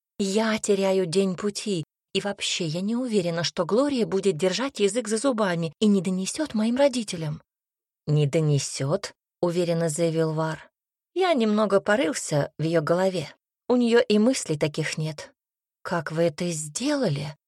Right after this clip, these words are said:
удивилась я. «Вы же не менталист». «Не менталист, но минимальные ментальные способности есть у каждого некроманта».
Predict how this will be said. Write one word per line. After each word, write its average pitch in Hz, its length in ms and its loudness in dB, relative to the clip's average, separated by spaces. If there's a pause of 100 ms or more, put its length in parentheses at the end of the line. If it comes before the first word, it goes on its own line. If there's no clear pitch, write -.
удивилась 170 580 0
я. 151 280 -6 (260)
«Вы 220 280 0
же 202 160 0
не 240 180 4
менталист». 262 840 0 (540)
«Не 156 220 0
менталист, 143 840 -2 (260)
но 165 420 -2 (260)
минимальные 170 840 2
ментальные 180 640 -2
способности 190 800 -6
есть 208 400 -2
у 240 100 -2
каждого 320 500 -2
некроманта». 226 920 -2